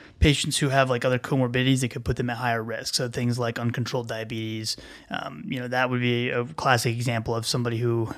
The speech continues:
um, that patient population does a little bit better, um, when, uh, being on prasugrel or ticagrelor based on the studies compared to clopidogrel.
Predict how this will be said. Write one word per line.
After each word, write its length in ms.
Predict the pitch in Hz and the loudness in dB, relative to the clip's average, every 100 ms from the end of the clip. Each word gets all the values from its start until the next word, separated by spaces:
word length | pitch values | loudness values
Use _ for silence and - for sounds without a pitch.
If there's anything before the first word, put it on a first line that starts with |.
| - | -8
um, 320 | 123 123 131 - | -6 -6 -10 -14
that 380 | - 175 135 139 | -14 -6 -4 2
patient 340 | 147 127 135 127 | 4 4 4 2
population 520 | 127 135 123 117 123 | 0 4 4 4 4
does 220 | 120 120 | 4 2
a 40 | |
little 220 | 117 117 110 | 2 0 -2
bit 80 | |
better, 420 | 117 131 127 123 - - - - | 4 6 8 6 2 -10 -12 0
um, 440 | 131 123 117 120 - | 2 2 2 -2 -4
when, 440 | 160 127 120 120 | 0 2 2 2
uh, 360 | 117 113 113 117 - - 139 | 0 0 -2 -6 -10 -8 0
being 180 | 131 127 | 4 4
on 80 | 113 | 4
prasugrel 380 | 127 117 123 | 2 2 4
or 100 | 120 | 4
ticagrelor 600 | 113 120 147 139 131 127 120 | 2 -2 2 4 6 6 6
based 200 | 117 - | 4 4
on 60 | |
the 60 | 117 | -2
studies 360 | - 120 117 | -2 -2 -2
compared 420 | - 120 - 131 120 | -2 -4 -2 -2 -2
to 100 | 113 | -6
clopidogrel. 800 | - 117 - 113 113 117 120 | -6 -4 -2 -2 -2 -4 -6